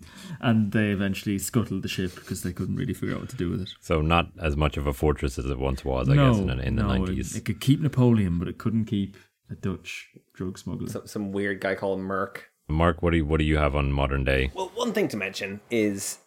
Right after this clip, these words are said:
Speaker 3: um, so we, we've already a little bit mentioned the, the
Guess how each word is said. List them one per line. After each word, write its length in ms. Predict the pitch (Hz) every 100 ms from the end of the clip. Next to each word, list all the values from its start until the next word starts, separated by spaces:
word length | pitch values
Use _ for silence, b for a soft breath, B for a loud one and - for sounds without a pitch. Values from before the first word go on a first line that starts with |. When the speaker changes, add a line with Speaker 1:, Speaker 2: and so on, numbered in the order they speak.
| -
Speaker 3:
um, 460 | 95 92 92 92 - _
so 120 | - 165
we, 100 | 139
we've 360 | - 110 170
already 420 | 180 170 143 113 -
a 60 | 117
little 260 | 110 123
bit 160 | 104 95
mentioned 400 | 95 92 98 92
the, 240 | 90 92 -
the 220 | 95 -